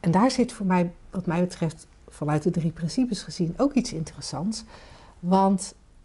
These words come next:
als alles vloeibaar is, ook het denken, de menselijke ervaring, dan kan het eigenlijk niet zo zijn dat het altijd hetzelfde is.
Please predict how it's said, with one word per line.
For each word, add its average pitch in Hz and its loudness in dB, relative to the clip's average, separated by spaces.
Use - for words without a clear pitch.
als - -4
alles 254 2
vloeibaar 151 0
is, - -18
ook 226 2
het 196 2
denken, 135 -8
de 185 4
menselijke 190 4
ervaring, 147 -4
dan 160 -2
kan 294 4
het 285 2
eigenlijk 156 -4
niet 180 2
zo 143 -4
zijn 151 -4
dat 160 0
het - -2
altijd 156 -2
hetzelfde 170 -4
is. - -16